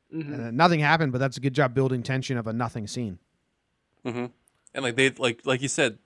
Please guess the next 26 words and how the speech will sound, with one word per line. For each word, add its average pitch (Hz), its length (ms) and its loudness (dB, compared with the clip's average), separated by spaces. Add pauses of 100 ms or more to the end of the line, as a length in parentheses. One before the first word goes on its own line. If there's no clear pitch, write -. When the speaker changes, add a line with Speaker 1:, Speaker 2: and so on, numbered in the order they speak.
Speaker 3:
Spencer 123 320 -4
said, 117 160 -6
"We 113 100 -6
didn't 117 300 -6
do 123 160 -4
anything 101 320 -6
yet." 104 220 -14 (1600)
They 127 100 0
didn't 156 200 4
do 135 120 4
a 113 60 2
thing, 143 340 2
but 104 80 -2
you, 110 140 0
you 117 180 -4
were, 110 80 0
like, 101 160 0
wicked 117 360 -4
tense 123 240 -4
about 107 160 -6
Speaker 2:
In 165 80 0
Speaker 3:
it. - 20 2
Speaker 2:
the, 156 340 4
in 151 140 0
the 143 60 4
Reddit 139 420 4